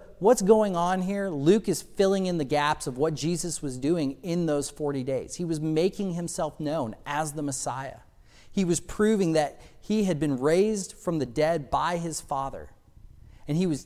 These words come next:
teaching and explaining what the kingdom of God was going to look like. And so all of this would have been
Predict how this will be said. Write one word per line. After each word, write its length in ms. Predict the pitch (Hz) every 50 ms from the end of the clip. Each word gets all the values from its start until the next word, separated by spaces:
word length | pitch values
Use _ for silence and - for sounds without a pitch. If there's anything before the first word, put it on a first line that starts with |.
| -
teaching 720 | - - - 220 208 202 - - 214 202 190 185 180 180 - -
and 160 | - 151 131 127
explaining 1080 | 120 - - - - - - - 170 175 185 185 185 185 180 175 175 175 175 170 170 - -
what 180 | - 143 139 -
the 80 | 135
kingdom 400 | - - - - 180 180 180 175
of 140 | 156 131 127
God 360 | 135 151 135 139 147 156 147
was 160 | 131 131 123 120
going 360 | - - 143 147 147 151 139
to 100 | - 147
look 320 | 131 113 117 113 - - -
like. 200 | 50 50 - - - _ - - - - - -
And 100 | - 170
so 160 | 156 196 - -
all 280 | - 180 190 220 247 254
of 100 | 220 180
this 200 | 180 180 170 -
would 120 | 185 185
have 80 | 180 170
been 200 | 185 170 156 151